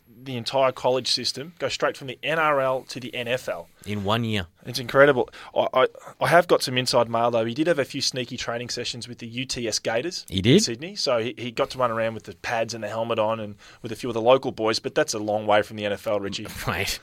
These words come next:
Speaker 2: he's an elite athlete compared to those boys.
Speaker 1: <laughs>
Speaker 2: And that'd be like him. Yeah, and for those who don't know, that's just a club team in Sydney.
Speaker 1: Yeah.
Speaker 2: Um, a good club team.
Speaker 1: Mm.
Speaker 2: I think they made the Waratah Bowl last year, but they're still just a club team.
Speaker 1: They are.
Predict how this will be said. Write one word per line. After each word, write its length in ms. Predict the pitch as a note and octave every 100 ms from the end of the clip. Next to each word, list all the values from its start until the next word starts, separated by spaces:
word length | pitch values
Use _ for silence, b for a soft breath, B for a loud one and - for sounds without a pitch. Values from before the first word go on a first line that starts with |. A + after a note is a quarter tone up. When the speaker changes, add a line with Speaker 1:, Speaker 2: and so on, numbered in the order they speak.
| -
Speaker 2:
he's 240 | - F3+ G#3
an 100 | E3+
elite 280 | B2+ C3 A#2
athlete 340 | B2+ B2 G#2+
compared 280 | A2 A2+ A2
to 60 | A2
those 260 | A#2+ B2
boys. 420 | G2+ G#2+ G2+ G2 -
Speaker 1:
<laughs> 200 | E3 -
Speaker 2:
And 300 | C3 C#3 C3+
that'd 480 | - F#2+ D#3 F#3+ E3
be 160 | D3 D3
like 180 | C3+
him. 280 | C3+ C3 B2 b b b -
Yeah, 100 | A#2
and 160 | D3+ D#3+
for 80 | G#3
those 120 | F3
who 60 | D3
don't 220 | D3+ C3
know, 160 | B2+ A#2
that's 160 | D3+
just 160 | D#3+ -
a 80 | A#2
club 360 | - C3+ B2+ -
team 200 | C3+ G2+
in 80 | F2+
Sydney. 460 | - C3+ G2 E2+ B B
Speaker 1:
Yeah. 120 | G#2+ -
Speaker 2:
Um, 500 | A2+ A2 G#2+ G#2+ - _ _ _ -
a 60 | -
good 200 | D4+ D#4+
club 240 | B2 F2+
team. 300 | - F#2 C#3+
Speaker 1:
Mm. 60 | A#3
Speaker 2:
I 40 |
think 140 | C#3 A#2
they 60 | A2
made 160 | G#2+
the 80 | G2+
Waratah 420 | A2+ D3 B2+ G2
Bowl 200 | G2 F#2+
last 300 | F#2+ F#2+ -
year, 120 | C3+ F#2
but 80 |
they're 100 | A#2+
still 200 | D#3+ C#4+
just 180 | E3+ C3
a 20 | A2+
club 280 | E3 F3+ -
team. 260 | C3 F#2
Speaker 1:
They 120 | F#2+
are. 120 | G2+